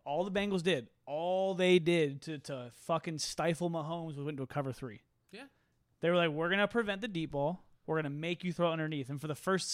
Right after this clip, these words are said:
Speaker 1: six minutes of the half, he was doing that. And then you could see he was kinda getting antsy back there. He wanted to make the big play. And I think that's 'cause Mahomes is a gamer. Like, he wants
Speaker 2: Yeah.
Speaker 1: to do the big thing.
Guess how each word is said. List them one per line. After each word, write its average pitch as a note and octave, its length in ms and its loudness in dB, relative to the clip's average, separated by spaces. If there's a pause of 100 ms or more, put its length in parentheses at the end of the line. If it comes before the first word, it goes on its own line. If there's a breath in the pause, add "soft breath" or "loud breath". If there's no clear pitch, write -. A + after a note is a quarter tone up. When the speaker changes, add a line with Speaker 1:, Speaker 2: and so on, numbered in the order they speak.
(140)
Speaker 1:
six - 200 -2
minutes E3 280 -2
of D3+ 60 -8
the C#3+ 100 -4
half, C#3+ 340 2 (240 soft breath)
he E3 100 2
was D3+ 140 4
doing D3 280 0
that. G#2+ 180 -10 (380 soft breath)
And D3+ 80 -6
then E3 100 -2
you F#3 100 0
could D#3+ 100 -4
see G#3 180 -2
he G3 80 0
was E3+ 100 0
kinda F3+ 240 -2
getting D3 180 -6
antsy D#3+ 240 -6
back C3+ 160 -2
there. B2+ 100 -10
He C#3 60 -6
wanted D3 380 -6
to D3 100 -14
make D3 340 -10
the C#3+ 80 -12
big C#3 260 -4
play. A#2 280 -8
And C#3+ 160 -6
I D3 80 -6
think D#3 220 -6
that's D#3+ 180 -6
'cause D3+ 100 -8
Mahomes D3+ 320 -4
is D#3 160 -6
a C#3+ 60 -6
gamer. C#3 420 -8
Like, C#3 120 -8
he C#3+ 100 -10
wants C3+ 340 -8
Speaker 2:
Yeah. D#3+ 60 -10
Speaker 1:
to D#3 80 -8
do D3 120 -2
the D3 80 -6
big C#3+ 260 -2
thing. E3+ 320 -4